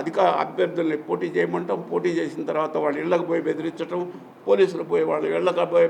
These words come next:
బెదిరించటం, భయపడి వెళ్ళిపోవాల్సిన అవసరం ఏమొచ్చింది? ఊరు వదిలిపెట్టి ఎవరు తగాదలకు పోతుంటే రక్షణ కల్పిస్తారు? లేదు, వాళ్ళు తెలుగుదేశం వాళ్ళు ఏం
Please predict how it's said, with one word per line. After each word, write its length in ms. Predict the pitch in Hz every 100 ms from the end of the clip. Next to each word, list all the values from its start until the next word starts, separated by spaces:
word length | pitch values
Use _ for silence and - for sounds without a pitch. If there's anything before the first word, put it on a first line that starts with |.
| 165
బెదిరించటం, 560 | 170 170 170 - - - - - - - -
భయపడి 400 | 220 247 254 233 202
వెళ్ళిపోవాల్సిన 640 | 202 214 208 196 175 185
అవసరం 240 | 196 202 202
ఏమొచ్చింది? 360 | 196 190 196 190 185
ఊరు 100 | 196
వదిలిపెట్టి 380 | 185 175 185 180 170 - 156 131
ఎవరు 140 | 190 196
తగాదలకు 360 | 190 202 202 190
పోతుంటే 340 | 190 180 190 180
రక్షణ 200 | 180 180
కల్పిస్తారు? 420 | 175 170 165 175 208
లేదు, 120 | 202 196 165
వాళ్ళు 240 | 185 196 202 180 180 - - -
తెలుగుదేశం 440 | 202 202 208 196 196
వాళ్ళు 160 | 196 196
ఏం 180 | 202 196